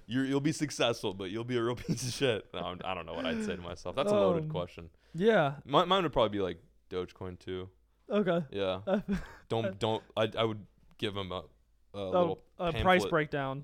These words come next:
Speaker 2: Let
Speaker 1: Yeah, my portfolio.
Speaker 2: re-,
Speaker 1: Be like, "Here's
Speaker 2: read
Speaker 1: where,
Speaker 2: this.
Speaker 1: here's where you fucked
Speaker 2: When
Speaker 1: up."
Speaker 2: this graph goes about to here to the red, um,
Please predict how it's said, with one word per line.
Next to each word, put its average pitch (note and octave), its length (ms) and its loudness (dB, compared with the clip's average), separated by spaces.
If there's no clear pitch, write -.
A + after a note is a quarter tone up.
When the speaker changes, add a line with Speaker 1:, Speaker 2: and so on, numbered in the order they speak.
Speaker 2:
Let E3 200 0
Speaker 1:
Yeah, G#2 80 -4
my G2+ 160 -2
portfolio. G2 640 0
Speaker 2:
re-, A3+ 120 4
Speaker 1:
Be - 40 2
like, F#2 160 -6
"Here's A3+ 200 4
Speaker 2:
read B3+ 260 8
Speaker 1:
where, F3 140 6
Speaker 2:
this. - 220 2
Speaker 1:
here's B2+ 220 0
where C3+ 100 -2
you C3 120 -2
fucked A#2 300 -4
Speaker 2:
When F3+ 160 2
Speaker 1:
up." F#3+ 60 6
Speaker 2:
this A3 120 4
graph F#3 440 8
goes E3 300 6
about D#3+ 260 6
to D3+ 100 -2
here E3 260 4
to E3+ 100 -2
the D3+ 100 2
red, D3+ 640 4
um, D3 340 -2